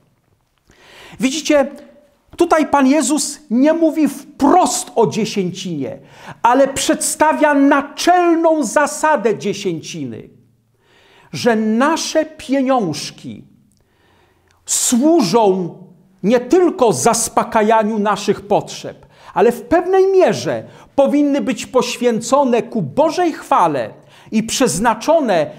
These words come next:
na misję, na rozwój sprawy pańskiej, na dotarcie z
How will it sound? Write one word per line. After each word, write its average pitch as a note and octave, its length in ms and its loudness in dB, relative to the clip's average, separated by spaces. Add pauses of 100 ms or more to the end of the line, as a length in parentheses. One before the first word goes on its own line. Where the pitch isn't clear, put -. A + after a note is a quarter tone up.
(160)
na A#3 180 0
misję, A3+ 800 0 (160)
na B3 300 2
rozwój C4 880 0
sprawy D4 880 -2
pańskiej, A3 880 -4 (220)
na A#3+ 220 0
dotarcie D4+ 720 -2
z - 140 -12